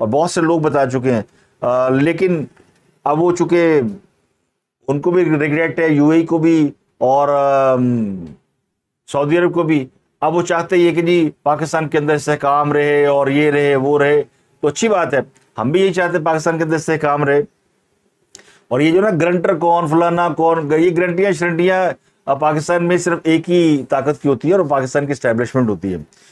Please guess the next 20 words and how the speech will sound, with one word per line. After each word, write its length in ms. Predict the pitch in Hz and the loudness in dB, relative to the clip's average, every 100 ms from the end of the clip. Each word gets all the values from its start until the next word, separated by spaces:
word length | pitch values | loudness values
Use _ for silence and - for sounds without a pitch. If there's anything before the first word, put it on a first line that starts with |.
| _ _ _ | _ _ _
और, 260 | 120 139 143 | 0 2 2
अ, 220 | 143 139 | 2 0
सऊदी 360 | 127 160 156 165 | 0 0 2 2
अरब 160 | 165 | 2
ग्रंटर 400 | 143 147 131 151 | 0 -2 0 2
या 100 | 151 | 2
यूए 300 | 143 151 160 | 2 2 2
ग्रंटर, 380 | 147 139 135 151 | 2 -2 0 0
वो 280 | 147 147 180 | 2 2 0
ग्रंटर 360 | 156 160 156 156 | 0 -2 -2 -2
सिर्फ 180 | 160 | 0
इस 100 | 151 | 0
बात 280 | 127 135 139 | 0 0 0
की 100 | 139 | -2
है 60 | 165 | -2
कि 100 | 170 | -2
पैसा 360 | 175 143 156 | -2 -2 0
उन्होंने 300 | 151 151 143 | 0 0 0
लाना 160 | 120 | -2
है। 100 | 92 | -4